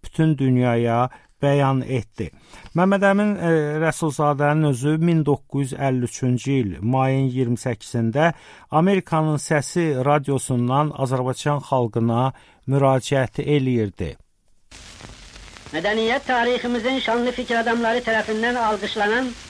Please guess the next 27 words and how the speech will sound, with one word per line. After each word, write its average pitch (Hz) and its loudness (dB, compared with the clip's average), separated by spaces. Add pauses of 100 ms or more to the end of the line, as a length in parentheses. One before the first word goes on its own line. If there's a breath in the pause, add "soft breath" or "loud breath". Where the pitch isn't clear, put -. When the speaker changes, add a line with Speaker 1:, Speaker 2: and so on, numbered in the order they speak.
(120)
Speaker 2:
Azadlıq 214 -2
və 226 0
istiqlal 226 -4
fikri 240 -6 (280)
məmləkətimizdə 202 -4
yerləşib 202 -2 (340)
və 175 -2
bu, 254 -2 (420)
iləri 214 0
dünya 240 0
demokratiyası 214 -2
tərəfindən 190 -2
də 226 -2 (100)
təqdirlə 180 -4
qarşılanırdı. 147 -6 (600)
Yüz 240 -2 (120)
ildən 247 -2
bəri 208 0 (160)
üstümüzə 208 -4
çökən 240 -2 (280)
istibdad 214 -2
və 202 -2
istila 214 -2
həyulası 196 -2 (380)
artıq 240 -4
bizdən 190 -4
uzaqlaşırdı. 165 -6